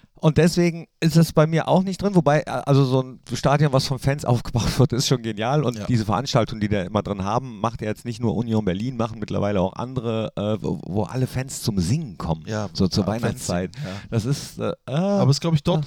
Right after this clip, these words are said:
Speaker 2: geboren auch
Speaker 1: hat
Speaker 2: im
Speaker 1: schon was.
Speaker 2: Prinzip. Ja.
Speaker 1: Ja, ist ja dann manchmal die Frage, wer da von wem abgeguckt hat
Speaker 2: Ja.
Speaker 1: oder es ist doch auch,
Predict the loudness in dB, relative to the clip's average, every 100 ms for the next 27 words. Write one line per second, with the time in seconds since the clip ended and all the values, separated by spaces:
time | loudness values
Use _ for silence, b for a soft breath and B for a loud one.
0 | 0 2 2 2 0 -2 0 0 0 -2
1 | -2 -8 -12 -8 -8 -4 -4 -2 -2 -2
2 | -2 -2 -2 -2 -2 -6 -4 -2 0 0
3 | 0 -2 -4 -4 -2 -2 -6 -6 -6 -4
4 | -4 -2 -4 -2 -2 -2 -2 -4 -6 -6
5 | -4 -2 -2 -4